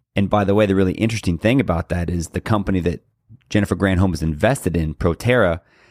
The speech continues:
actually was touted by Joe Biden. And thankfully, some of these news organizations picked up this conflict of interest and have been reporting on it. But it shows you kind of how conflated these interests between the things the administration is pushing and the financial interests of the actual administration can be.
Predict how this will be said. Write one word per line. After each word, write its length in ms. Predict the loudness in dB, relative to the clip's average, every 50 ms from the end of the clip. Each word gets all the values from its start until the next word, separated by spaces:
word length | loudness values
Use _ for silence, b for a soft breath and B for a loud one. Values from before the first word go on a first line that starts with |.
| b b b
actually 320 | 0 0 0 0 0 0 0
was 220 | 0 0 -2 -4
touted 600 | -8 -10 -6 -2 -2 0 0 0 0 -2 -2 -8 _
by 260 | -4 -2 0 0 0 -2
Joe 240 | 0 0 0 0
Biden. 460 | 0 0 0 0 2 0 0 0 -2 -2
And 160 | -2 -2 -2 0
thankfully, 520 | 0 0 -2 -2 -4 -4 -4 -2 -2 -4
some 180 | -2 -2 -2 0
of 80 | 0
these 220 | -2 -2 -2 -2 0
news 260 | 2 2 2 2 2
organizations 540 | 2 0 0 0 -2 -2 -4 -4 -6 -8 -4
picked 260 | -4 -4 -2 0 0
up 180 | 0 0 0
this 140 | -4 -4 -4
conflict 380 | -2 -2 -4 -2 -2 -4 -8 -6
of 80 | -4
interest 340 | -4 -2 -2 -2 -2 -4 -6 b b b b b b b b
and 100 | -2 0
have 140 | 0 0 0
been 120 | -2 -2
reporting 400 | -2 -6 -2 0 0 2 2 0
on 80 | -2 -2
it. 60 | -2
But 100 | -2 -4
it 100 | -2 -2
shows 440 | -4 0 2 2 2 2 2 0 0
you 100 | -4 -2
kind 160 | -2 -2 -2
of 80 | -2
how 180 | -4 -6 -6 -6
conflated 840 | -4 -4 -4 -4 -4 -6 -8 -4 -2 0 2 2 2 0 0 -2 -4 b b b b b b
these 180 | -2 -2 0
interests 400 | 0 -2 -2 0 0 -2 -2 -2
between 240 | -4 -4 -2 -2 -2
the 80 | -2 -2
things 260 | -2 -2 0 0 -2
the 80 | -2 -2
administration 540 | -2 -2 -2 -2 -2 -2 -2 -2 -2 -4
is 60 | -6 -4
pushing 500 | -2 -2 -2 0 0 0 0 0 -2 b b b b b b b
and 180 | -4 -2 -2 -2
the 60 | -2
financial 500 | -2 -2 0 2 0 0 0 0 -2 -2
interests 260 | 0 0 -2 0 0
of 100 | -2 -2
the 100 | -2 -2
actual 300 | -2 -2 -2 -2 -2 -4
administration 560 | -2 -2 -4 -4 -2 0 0 0 0 -2 -4
can 180 | -2 -2 -2 0
be. 240 | 0 -2 -2 -6